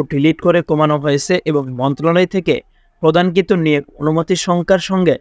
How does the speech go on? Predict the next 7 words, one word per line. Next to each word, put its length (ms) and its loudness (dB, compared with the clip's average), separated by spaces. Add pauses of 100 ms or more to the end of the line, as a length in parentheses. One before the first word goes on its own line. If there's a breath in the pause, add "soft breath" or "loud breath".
(320)
সামঞ্জস্য 540 2
রাখার 360 2
চেষ্টার 420 0
প্রমাণ 300 -4
পেয়েছে 320 -4
তারা। 240 -4 (580)
দুদকের 420 4